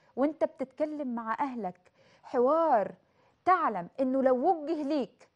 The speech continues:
من ندك اللي هو اللي زيك أو من اللي أكبر منك أو من أصغر منك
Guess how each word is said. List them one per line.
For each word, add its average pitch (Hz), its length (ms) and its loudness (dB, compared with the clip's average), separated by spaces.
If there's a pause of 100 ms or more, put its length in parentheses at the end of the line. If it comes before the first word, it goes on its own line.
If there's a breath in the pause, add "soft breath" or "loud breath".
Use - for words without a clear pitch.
من 285 240 0
ندك 254 600 -2
اللي 214 140 -4
هو 254 200 2
اللي 220 180 -2
زيك 208 480 0 (360 soft breath)
أو 247 260 6 (120)
من 240 180 -4
اللي 233 200 -2
أكبر 226 240 -4
منك 220 460 -8
أو 254 180 2
من 202 480 -10
أصغر 220 300 -6
منك 220 320 -6